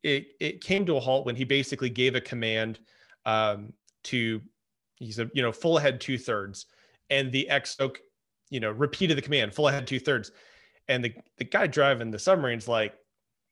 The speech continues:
"What do you want me to do?" He's like, "Did you hear the command?" He goes, "Yeah." He said, "Did you follow it?" He goes, "No." He goes, "Why not?" He goes, "We don't have full ahead two thirds."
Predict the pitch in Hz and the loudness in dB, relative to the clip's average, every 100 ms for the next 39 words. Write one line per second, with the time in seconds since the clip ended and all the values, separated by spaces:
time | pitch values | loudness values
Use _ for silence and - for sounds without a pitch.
0 | - 127 143 147 143 139 214 131 123 135 | -8 -4 0 0 0 0 -2 0 0 -2
1 | 123 139 147 160 160 156 139 175 196 143 | -2 0 2 2 2 0 0 0 2 0
2 | 107 120 110 170 180 151 131 - _ _ | 2 2 4 4 2 0 0 -4 _ _
3 | _ 135 117 127 117 127 185 180 165 175 | _ -6 -4 -2 2 4 4 2 0 0
4 | 220 135 120 143 147 170 190 - - _ | 2 2 2 0 2 2 2 -2 -16 _
5 | 208 196 156 226 262 175 202 269 220 143 | 2 2 4 4 4 4 4 4 4 2
6 | 123 110 104 107 110 - 101 104 - | 2 2 -2 -4 -6 -4 -6 -6 -14